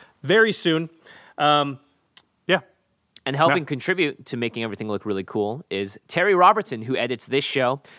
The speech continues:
Speaker 2: as well as the video versions of our podcast. Make sure you guys check out the video versions of this podcast at youtube dot com slash the command zone podcast. It's our YouTube channel.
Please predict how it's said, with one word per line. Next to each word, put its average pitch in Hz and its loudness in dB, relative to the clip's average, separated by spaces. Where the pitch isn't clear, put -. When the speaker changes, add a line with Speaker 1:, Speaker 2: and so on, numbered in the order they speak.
Speaker 2:
as 110 -6
well 135 0
as 123 -4
the 120 -4
video 123 -2
versions 107 -4
of 90 -8
our 92 -4
podcast. 95 -6
Make 156 -4
sure 180 0
you 160 0
guys 143 0
check 147 -2
out 131 -2
the 123 -4
video 110 -2
versions 101 -4
of 117 -4
this 110 -6
podcast 95 -8
at 82 -10
youtube 139 -8
dot 104 -2
com 90 -6
slash 98 -6
the 98 -6
command 127 -6
zone 113 -4
podcast. 90 -8
It's - -8
our - 0
YouTube 285 0
channel. 92 -8